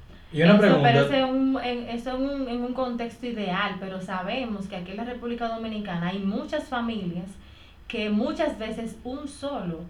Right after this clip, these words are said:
Speaker 2: es el que está laborando, hablando del tema de la tasa de desempleo que tenemos actualmente.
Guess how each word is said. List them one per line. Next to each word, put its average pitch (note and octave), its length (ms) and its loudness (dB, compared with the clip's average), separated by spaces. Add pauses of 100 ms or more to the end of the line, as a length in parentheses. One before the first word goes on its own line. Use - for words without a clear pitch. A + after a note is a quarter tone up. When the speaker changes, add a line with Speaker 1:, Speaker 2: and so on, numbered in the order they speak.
(260)
Speaker 2:
es G#3 220 -6
el A3+ 160 -4
que A3+ 80 -10
está G3+ 280 -6
laborando, F#3+ 760 -2
hablando G3+ 640 0
del G3+ 240 -6
tema F3 480 -4 (260)
de G3 160 -4
la G3 140 -2
tasa G3+ 200 -6
de A3 120 -4
desempleo A3+ 440 -6
que G#3 100 -8
tenemos F3+ 400 -2
actualmente. F3 800 -8